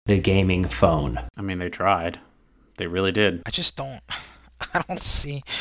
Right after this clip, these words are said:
Speaker 2: How Nintendo doesn't sue.
Speaker 3: Yeah, well, not only that, but, like,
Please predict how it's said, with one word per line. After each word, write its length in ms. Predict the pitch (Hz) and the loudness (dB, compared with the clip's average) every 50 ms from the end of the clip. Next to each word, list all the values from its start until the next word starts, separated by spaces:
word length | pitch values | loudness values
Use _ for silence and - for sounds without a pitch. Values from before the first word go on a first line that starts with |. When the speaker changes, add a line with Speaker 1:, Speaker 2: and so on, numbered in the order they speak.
| - - - - - - - - _ _ _ _ | -6 -8 -10 -12 -14 -18 -20 -20 _ _ _ _
Speaker 2:
How 180 | - - 101 95 | -4 -2 0 0
Nintendo 460 | 95 92 92 90 - 95 90 90 90 87 | 0 -2 -2 -2 -2 -2 -2 -2 -2 -2
doesn't 300 | 85 92 87 90 87 82 | -2 -2 -4 -4 -4 -4
sue. 280 | - - 92 95 95 98 - - - - - - - - - - | -4 -2 -2 -2 -4 -6 -10 -18 -18 -16 -14 -14 -14 -16 -18 -18
Speaker 3:
Yeah, 260 | - - 135 147 185 180 | -18 -12 2 2 4 4
well, 180 | 165 156 160 | 4 2 4
not 160 | 165 180 208 | 4 4 4
only 140 | 233 220 160 | 6 4 6
that, 200 | 147 170 170 143 | 6 6 6 6
but, 120 | - 135 123 | 2 -2 0
like, 360 | 123 127 117 113 - - | 0 0 0 0 -4 -10